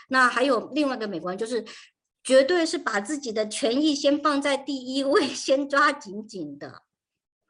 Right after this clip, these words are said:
那这个其实我们不能说不好或是好，那站在，站在员工的立场，因为他知道这个是他的权益，所以他讲出来，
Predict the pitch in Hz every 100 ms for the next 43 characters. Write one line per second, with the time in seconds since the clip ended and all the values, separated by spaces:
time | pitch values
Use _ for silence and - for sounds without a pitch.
0 | _ _ _ - 277 247 - - _ -
1 | 330 - 262 262 262 254 - _ _ _
2 | _ _ _ - 214 220 247 311 247 262
3 | 254 247 285 - - - - 214 214 190
4 | - - - - - - - 294 269 247
5 | 190 - _ - 330 285 277 285 262 214
6 | 175 - _ _ _ - 320 294 294 214
7 | 196 208 226 233 202 202 220 208 185 -
8 | 277 311 285 269 262 254 233 277 220 -
9 | 214 208 175 - 143 131 190 185 135 _
10 | _ _ - _ - 285 214 - - 294
11 | 294 - 156 208 185 151 -